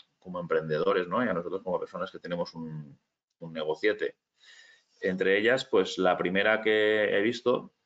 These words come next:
ya, eh, bueno, como os he dicho antes, vamos a ir, mm, esta, por ejemplo, es una aplicación muy básica de creación de logotipo. Hay unas cuantas más, pero eran de pago, esta es gratuita.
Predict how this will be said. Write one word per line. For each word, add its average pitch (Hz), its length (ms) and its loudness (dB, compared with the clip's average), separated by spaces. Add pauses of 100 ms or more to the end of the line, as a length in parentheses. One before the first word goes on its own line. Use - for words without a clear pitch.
ya, 92 260 0 (100)
eh, 87 380 0 (960)
bueno, 98 280 -10
como 90 420 -6
os 92 160 -8
he - 20 -6
dicho 110 220 2
antes, 131 340 0
vamos 117 300 2
a 120 80 4
ir, 123 240 0 (680)
mm, 95 480 -6
esta, 113 280 -2
por 120 120 4
ejemplo, 117 280 0
es - 100 -4
una 104 140 0
aplicación 98 380 0
muy 98 160 -2
básica 120 560 0 (140)
de 87 280 0
creación 85 320 0
de 85 80 2
logotipo. 87 760 0 (680)
Hay 110 180 2
unas 120 160 4
cuantas 113 280 2
más, 120 180 0
pero 90 200 4
eran 95 140 2
de 95 100 4
pago, 120 240 2
esta 101 160 -2
es 90 60 0
gratuita. 107 640 0